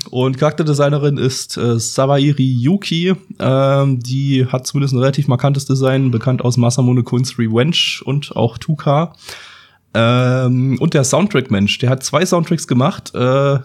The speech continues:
die mir irgendwie im Kopf geblieben sind als, äh, gute Soundtracks. Äh, Otani Ko heißt der, der hat die Soundtracks zu Colorful und Another gemacht. Äh,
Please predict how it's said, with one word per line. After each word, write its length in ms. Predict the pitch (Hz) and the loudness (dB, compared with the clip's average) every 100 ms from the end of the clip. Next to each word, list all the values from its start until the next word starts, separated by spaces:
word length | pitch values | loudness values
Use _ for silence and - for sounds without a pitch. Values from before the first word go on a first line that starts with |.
| - | -4
die 80 | 143 | -2
mir 120 | 135 | 0
irgendwie 280 | - 165 165 | 2 0 2
im 80 | 147 | 0
Kopf 260 | 151 147 - | 0 -2 -2
geblieben 300 | 123 120 120 | 0 0 0
sind 200 | 135 - | -2 -2
als, 240 | 113 - | -6 -4
äh, 80 | 104 | -2
gute 240 | 120 147 113 | 0 0 0
Soundtracks. 600 | 104 110 135 143 - - | 0 2 0 -2 -4 -4
Äh, 260 | 110 107 107 | -2 0 0
Otani 400 | 131 135 120 117 | 0 2 2 0
Ko 300 | - 135 131 | 0 0 2
heißt 260 | 110 - 123 | 0 -2 -2
der, 100 | 123 | 0
der 140 | 110 | 0
hat 140 | 110 | -2
die 80 | 113 | -2
Soundtracks 320 | 110 107 113 - | -2 -2 -4 -6
zu 100 | 107 | -6
Colorful 640 | - 147 143 - 135 131 | -4 -2 -4 -2 0 2
und 200 | 113 117 | 2 2
Another 400 | 110 113 139 151 | 2 2 2 2
gemacht. 460 | 104 92 101 - - - - - - | 2 2 0 -2 -8 -20 -20 -20 -8
Äh, 420 | - 101 104 110 | -2 0 2 0